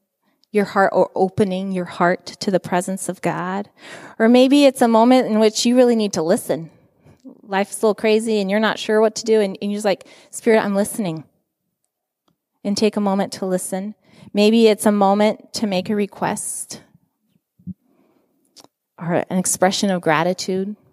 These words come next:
or praise. But to just connect and engage with the Spirit. I want to invite us right now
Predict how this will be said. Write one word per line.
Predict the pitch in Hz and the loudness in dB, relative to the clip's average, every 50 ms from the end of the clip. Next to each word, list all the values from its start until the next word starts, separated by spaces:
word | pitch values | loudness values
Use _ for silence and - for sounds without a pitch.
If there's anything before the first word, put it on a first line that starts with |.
| _ _ | _ _
or | - 196 180 | -16 -16 -14
praise. | - - - 180 170 170 175 180 190 196 - - - - _ _ _ _ _ _ _ _ _ _ _ - - _ | -14 -10 -8 -6 -6 -4 -6 -6 -8 -12 -14 -18 -20 -20 _ _ _ _ _ _ _ _ _ _ _ -20 -4 _
But | - 220 214 | 0 2 4
to | - 269 254 | 4 2 4
just | 233 262 269 - - | 4 4 2 2 0
connect | - - - 269 233 233 233 233 247 277 - - - - - - | -4 0 2 2 4 4 4 4 4 2 0 -2 -8 -10 -6 -2
and | - 240 226 214 | 0 2 2 2
engage | 208 202 196 190 190 185 208 202 202 202 208 214 214 214 208 - - - - _ _ | 2 0 -2 -2 0 0 2 2 4 2 2 2 0 -2 -4 -8 -12 -14 -16 _ _
with | - 190 185 196 196 190 - - - - | -6 0 2 2 2 2 -2 -8 -16 -6
the | - 190 190 | -4 -4 -2
Spirit. | - - - - - 190 175 165 175 - - - - - - - _ _ _ _ _ _ _ _ _ _ _ _ _ _ _ _ _ _ _ - - | -2 -6 -10 -6 -2 -2 -2 -2 -2 -6 -8 -12 -14 -16 -16 -18 _ _ _ _ _ _ _ _ _ _ _ _ _ _ _ _ _ _ _ -6 -2
I | 208 | 0
want | 208 202 | 0 0
to | 190 | 0
invite | 180 180 190 185 190 196 | 0 0 2 2 2 2
us | 202 190 185 - - - | 2 0 -2 -2 -2 -2
right | 190 190 - | -2 -2 -2
now | - 180 180 190 185 175 180 | -2 -2 -2 -2 -2 -4 -4